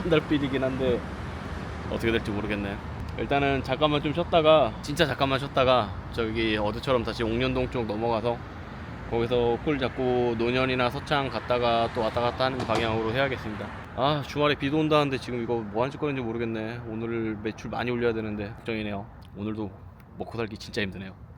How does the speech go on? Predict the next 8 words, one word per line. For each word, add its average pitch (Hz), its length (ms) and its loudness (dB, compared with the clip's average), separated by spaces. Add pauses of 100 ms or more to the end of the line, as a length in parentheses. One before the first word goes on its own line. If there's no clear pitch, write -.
(120)
<laughs> - 880 -10
저기 104 260 -6
넘어가서 110 380 -2
다시 104 220 -10
한번 104 160 -4
카메라 113 260 -10
켜도록 104 300 -14
하겠습니다. - 360 -16